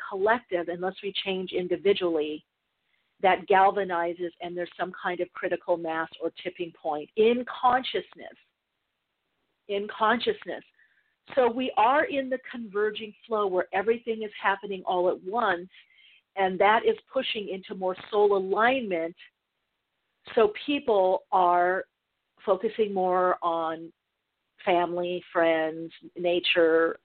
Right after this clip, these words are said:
Uh, you know, it really puts people's priorities. That's just how the, you, right now,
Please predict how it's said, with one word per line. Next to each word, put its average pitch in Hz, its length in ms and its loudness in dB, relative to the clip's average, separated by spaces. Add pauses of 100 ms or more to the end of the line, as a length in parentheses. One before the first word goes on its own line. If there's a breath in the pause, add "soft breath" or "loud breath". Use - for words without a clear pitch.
(120)
Uh, 170 440 2 (880)
you 262 200 0
know, 269 140 6
it 233 120 -6
really 381 160 2
puts 381 220 -2
people's 320 360 -8
priorities. 233 480 0
That's 269 280 -2
just 359 180 -4
how 320 200 4
the, 302 100 -2 (120)
you, 294 160 -2 (340 loud breath)
right 247 320 4
now, 311 440 0